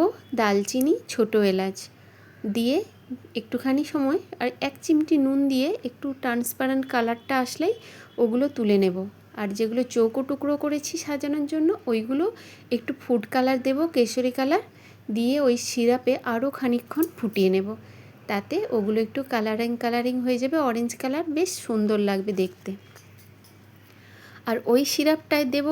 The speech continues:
আমি বাদামের যে শেক বানায়, একটা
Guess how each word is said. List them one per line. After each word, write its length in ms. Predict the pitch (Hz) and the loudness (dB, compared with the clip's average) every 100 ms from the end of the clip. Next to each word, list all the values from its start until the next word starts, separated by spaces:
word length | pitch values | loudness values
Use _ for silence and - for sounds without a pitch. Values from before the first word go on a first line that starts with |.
| 311 | 2
আমি 180 | 269 247 415 - - - - - 208 | 4 2 0 -4 -20 -20 -20 -6 -2
বাদামের 540 | 208 208 226 233 269 427 - - - - - - 226 | 0 2 0 0 2 0 -4 -20 -20 -20 -20 -14 -6
যে 140 | 254 247 240 233 214 - - | 2 4 4 2 -2 -8 -4
শেক 240 | - 240 247 | 2 2 2
বানায়, 340 | 262 254 262 285 269 | 2 2 2 0 -4
একটা 220 | - | -6